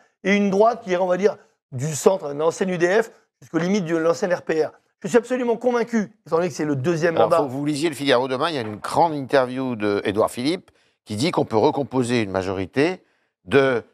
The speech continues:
Speaker 2: la social-démocra-,
Speaker 1: Bah, c'est
Speaker 2: démocratie, pardon, à, euh, la
Speaker 1: Oui,
Speaker 2: droite,
Speaker 1: c'est,
Speaker 2: euh,
Speaker 1: c'est parce qu'il y a
Speaker 2: L R.
Speaker 1: l'espace. On ne va pas résumer la France entre l'opposition de deux blocs, Insoumis et Rassemblement National. C'est impensable, c'est impossible, je n'y crois pas.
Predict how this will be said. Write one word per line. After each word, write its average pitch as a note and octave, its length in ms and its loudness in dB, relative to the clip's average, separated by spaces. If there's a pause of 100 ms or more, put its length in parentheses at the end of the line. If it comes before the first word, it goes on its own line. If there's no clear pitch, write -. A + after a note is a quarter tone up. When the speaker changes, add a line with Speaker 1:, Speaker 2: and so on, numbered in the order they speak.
Speaker 2:
la G#2+ 80 0
social-démocra-, A2+ 800 0
Speaker 1:
Bah, - 80 -12
c'est - 180 -18
Speaker 2:
démocratie, A2 580 0
pardon, C3 400 -2 (360)
à, A#2+ 380 2
euh, F#2 220 -4
la F2+ 100 0
Speaker 1:
Oui, - 60 0
Speaker 2:
droite, G#2+ 340 4
Speaker 1:
c'est, - 80 -14
Speaker 2:
euh, D2+ 240 -8
Speaker 1:
c'est - 240 -4
parce A#3 140 4
qu'il C#4+ 100 -6
y C#4+ 60 6
a C4+ 40 4
Speaker 2:
L - 80 2
R. - 40 0
Speaker 1:
l'espace. - 420 -2 (100)
On F#3 100 -4
ne F#3 40 0
va G3 80 0
pas A3+ 220 2 (140)
résumer G3 420 0
la F#3+ 100 2
France B3+ 300 -2
entre F#3+ 180 -6
l'opposition F#3+ 420 -2
de F3+ 40 -2
deux F3 120 0
blocs, B3+ 360 2 (340)
Insoumis G3 640 0
et E3+ 60 0
Rassemblement D#3+ 400 -2
National. A3 340 0 (200)
C'est G#3 280 0
impensable, A3+ 560 2 (200)
c'est - 220 0
impossible, G3+ 380 -2
je E3 60 -6
n'y G3 120 -2
crois F#3 220 0
pas. - 360 -2